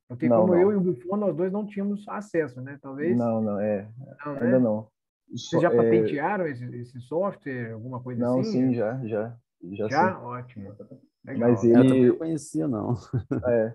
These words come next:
Speaker 1: É, não é novo pra mim também, eu achei muito
Speaker 3: É.
Speaker 1: bacana.
Speaker 2: Ele tem
Speaker 1: É.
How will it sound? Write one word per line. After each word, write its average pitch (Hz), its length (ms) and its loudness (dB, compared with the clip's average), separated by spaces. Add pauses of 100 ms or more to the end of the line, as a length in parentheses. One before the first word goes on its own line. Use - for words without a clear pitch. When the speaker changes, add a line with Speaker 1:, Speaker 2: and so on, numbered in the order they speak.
Speaker 1:
É, 196 260 4
não 240 160 4
é 269 40 4
novo 240 240 4
pra 190 160 -4
mim 180 100 -4
também, 160 180 -4
eu 160 40 -2
achei 180 140 -8
muito 208 200 -4
Speaker 3:
É. 247 60 -2
Speaker 1:
bacana. 113 400 -10 (880)
Speaker 2:
Ele 143 160 6
tem 151 400 2 (600)
Speaker 1:
É. 123 100 -14